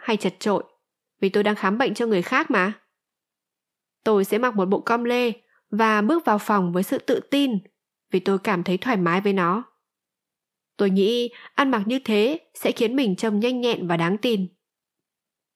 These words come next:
Con gái Tosca hay nói với tôi, "Mẹ sẽ mặc lại bộ com lê màu xám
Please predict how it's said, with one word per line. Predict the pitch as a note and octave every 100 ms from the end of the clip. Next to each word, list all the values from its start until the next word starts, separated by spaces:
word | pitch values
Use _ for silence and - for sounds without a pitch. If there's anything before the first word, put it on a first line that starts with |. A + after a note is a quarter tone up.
| _ _ _ _ _ _ _ _ _
Con | - G#3+
gái | G3 F3+ G3
Tosca | C4 C#4+ - A#3+ G#3+ G3 G3 -
hay | - A#3
nói | G3+
với | G#3
tôi, | A#3+ A#3+ A3 G#3 _ _ _ _ _ _ _ _ _ _ _
"Mẹ | - B3
sẽ | B3+
mặc | C#4+ D4
lại | B3+ A3
bộ | A3+
com | - C4+
lê | C4 C4+
màu | A#3+ G3+
xám | - G#3 G3